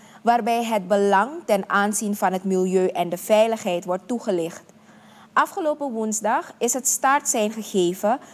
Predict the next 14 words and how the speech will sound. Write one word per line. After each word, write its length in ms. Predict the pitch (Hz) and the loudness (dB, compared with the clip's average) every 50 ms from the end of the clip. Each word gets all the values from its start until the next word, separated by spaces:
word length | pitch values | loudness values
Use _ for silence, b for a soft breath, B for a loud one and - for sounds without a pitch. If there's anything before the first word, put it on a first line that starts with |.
| B B B | B B B
voor 220 | - 262 247 240 | 0 2 2 4
een 220 | 233 233 220 214 185 | 4 2 2 0 0
driedaagse 720 | 233 269 294 302 240 240 202 190 190 196 190 - 190 165 | 2 2 2 4 4 4 4 2 0 -2 -6 -6 -6 -4
workshop 580 | 170 180 180 190 190 - - - 226 247 302 - B B B B B B | -2 -2 -2 -2 -4 -4 -2 2 2 2 2 0 B B B B B B
die 200 | B - 285 269 | B 2 4 4
als 240 | - 262 269 269 226 | 4 4 4 2 -2
doel 220 | 208 285 302 311 294 | -2 -2 0 0 0
heeft 440 | 240 214 190 185 190 240 262 - - | 2 2 2 2 2 0 -2 -6 -2
kennis 360 | - 214 185 180 208 226 - - - | 2 2 2 2 2 -2 -2 -2 0
en 200 | 202 196 208 - | 0 0 2 2
ervaringen 680 | 240 262 277 - 262 226 220 214 214 214 202 202 - - | 0 0 2 2 4 4 4 4 2 0 -2 -4 -4 -4
uit 260 | 165 170 175 185 180 | -2 -2 -2 -2 -4
te 80 | 233 | -2
wisselen 500 | 220 233 240 240 - 254 240 240 262 311 | 0 0 0 0 0 0 2 2 2 2